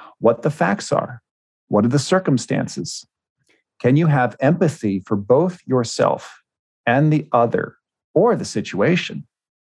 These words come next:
To consider that and start to distinguish there. To come back to the root emotion of fear.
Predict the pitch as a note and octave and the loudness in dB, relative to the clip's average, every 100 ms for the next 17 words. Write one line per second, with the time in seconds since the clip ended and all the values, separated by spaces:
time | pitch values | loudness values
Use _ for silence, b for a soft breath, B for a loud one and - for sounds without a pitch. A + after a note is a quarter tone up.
0 | _ - A#2+ - G#2 - F3 E3+ A2+ F#2 | _ -6 -6 -6 -12 -4 0 2 2 2
1 | F2 - _ _ _ _ _ - C3 B2 | 0 -2 _ _ _ _ _ -2 0 0
2 | - A#2 G#2 - A2 G#2 G#2 - - G2+ | 2 2 2 -4 -8 -4 -6 -8 -4 0
3 | F#2+ F#2 - B2+ - - - - - _ | 2 2 -2 -4 -4 0 0 -2 -12 _
4 | _ _ _ _ _ - - E3+ C3+ D3+ | _ _ _ _ _ -6 0 2 4 2
5 | B3 - D3 A#2+ B2+ A2 C3+ E3 D#3 C3 | -2 -2 -2 0 0 0 2 0 0 2
6 | D3 G#3 - A2+ A#2+ G#2+ - - G#3+ - | 2 0 0 0 -2 -4 -6 0 0 0